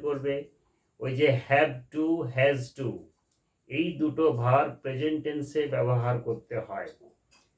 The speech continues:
Have to and has to कौन टेंस में लगता है? प्रेजेंट टेंस में लगता है। लेकिन जब हम बोल दिए हैं करना पड़ता था, गाना गाना पड़ता था, जब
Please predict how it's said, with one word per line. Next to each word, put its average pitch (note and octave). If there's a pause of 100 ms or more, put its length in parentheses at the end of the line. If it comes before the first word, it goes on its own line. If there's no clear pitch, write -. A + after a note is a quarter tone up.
(100)
Have B2 (140)
to D#3+ (300)
and C#3 (160)
has A#2 (180)
to D#3 (680)
कौन C3+
टेंस D3+
में D3+ (240)
लगता C#3
है? F3+ (300)
प्रेजेंट D3
टेंस D3+
में C#3+
लगता C#3
है। C3 (580)
लेकिन D#3
जब D#3
हम C3+
बोल C#3+
दिए B2
हैं B2+
करना C3 (160)
पड़ता B2 (140)
था, A2+ (840)
गाना D3
गाना C#3
पड़ता B2
था, G#2+
जब C3